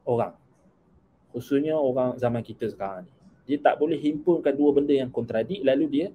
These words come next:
tolak salah satu. Ataupun dua-duanya, ataupun salah satu daripada kedua perkara. Contohnya kita bagi, bagus soalan ni. Okey, ki-, kita tahu sebaik-baik petunjuk adalah daripada Nabi. Yakni sunnahnya.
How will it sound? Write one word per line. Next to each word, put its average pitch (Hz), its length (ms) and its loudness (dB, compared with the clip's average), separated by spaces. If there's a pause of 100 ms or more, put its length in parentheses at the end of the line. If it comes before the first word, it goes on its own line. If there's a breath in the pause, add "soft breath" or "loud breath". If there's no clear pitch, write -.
(440)
tolak 147 320 4
salah 120 160 -2
satu. - 320 -8 (720)
Ataupun 135 400 0
dua-duanya, 131 480 2
ataupun 151 400 -6
salah 139 160 -4
satu 131 320 -6
daripada 123 240 -2
kedua 127 320 -4
perkara. 98 400 -10
Contohnya 139 400 4
kita 120 160 0
bagi, 101 240 2
bagus 123 240 0
soalan 104 320 2
ni. - 80 -20 (880 soft breath)
Okey, 147 160 6
ki-, 131 200 -4 (200)
kita - 240 0
tahu 143 320 8 (160)
sebaik-baik 147 640 6
petunjuk 143 480 4
adalah 127 400 0
daripada 120 320 0
Nabi. 110 320 -8 (720)
Yakni 117 240 -4
sunnahnya. 110 520 -6